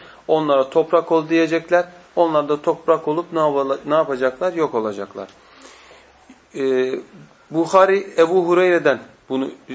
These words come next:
rivayet etmiş. "Güneş ve ay kıyamet günü yukevvirani, söndürülecek." demiş.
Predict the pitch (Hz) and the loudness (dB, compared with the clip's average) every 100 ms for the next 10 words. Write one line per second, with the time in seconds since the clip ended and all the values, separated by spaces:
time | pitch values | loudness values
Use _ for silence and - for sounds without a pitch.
0 | 147 131 127 127 123 123 156 185 - - | -8 -2 2 2 0 -4 -4 -6 -8 -4
1 | 143 180 180 165 160 175 - 156 156 170 | 0 0 0 2 2 2 0 0 2 0
2 | 170 156 170 156 147 165 160 151 151 160 | -4 -6 -4 -4 -2 0 -2 0 2 2
3 | 165 175 170 151 143 135 135 131 127 127 | 2 -4 -4 -4 -4 -4 -2 -2 -2 -4
4 | - 110 139 - | -6 -8 -8 -12